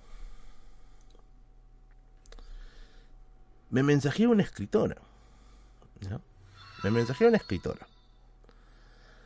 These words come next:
Eh, <laughs> no, encima Christopher no actúa bien. Me mensajeó una escritora. Una señora ya, una señora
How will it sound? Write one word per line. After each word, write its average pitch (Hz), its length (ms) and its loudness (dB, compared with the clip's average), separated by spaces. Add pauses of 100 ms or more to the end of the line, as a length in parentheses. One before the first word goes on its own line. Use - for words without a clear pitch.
(420)
Eh, 104 360 4
<laughs> - 20 -8
no, 247 220 4
encima 175 340 8
Christopher 156 320 4
no 135 80 2
actúa 113 280 4
bien. 90 280 0 (460)
Me 113 100 6
mensajeó 131 300 6
una 240 100 6
escritora. - 400 -2 (920)
Una 285 160 4
señora 123 500 6
ya, 80 200 -4
una 113 120 -4
señora 85 420 -4